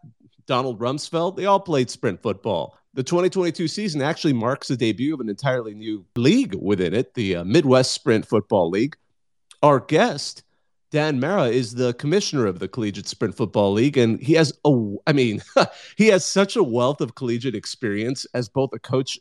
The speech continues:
and administrator. When I, we were preparing this, I kept telling the folks, like, "You will not believe what this guy's done in his career." It is absolutely, I mean, this is his seventeenth year as commissioner of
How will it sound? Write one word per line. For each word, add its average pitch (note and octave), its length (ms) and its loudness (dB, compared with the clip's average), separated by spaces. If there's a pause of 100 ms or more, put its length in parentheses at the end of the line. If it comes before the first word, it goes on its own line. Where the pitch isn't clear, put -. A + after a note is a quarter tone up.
and B2 120 -2
administrator. A#2+ 680 -2
When A2 180 -2
I, A2 140 0
we A2 300 -8
were D#3 140 2
preparing A#2+ 600 2
this, D#2 300 -12 (380)
I C#3+ 60 -2
kept F#3 240 0
telling D3 380 2
the F#2 80 -6
folks, A2 360 0
like, G#2+ 280 -4 (140)
"You C3 180 0
will D#3+ 100 4
not A#2+ 240 2
believe G#2 320 0
what F2+ 140 -4
this F#2+ 160 -4
guy's F2+ 260 -2
done F2+ 220 0
in E2+ 120 -4
his F#2 140 -4
career." E2 380 0
It G#2 100 4
is A2 220 4
absolutely, - 360 2 (140)
I - 60 6
mean, E3+ 100 8
this A3 160 -2
is F3 100 0
his - 160 0
seventeenth F#3 640 0
year C#3 380 2
as A#2 180 -2
commissioner C#3 600 0
of A2+ 260 0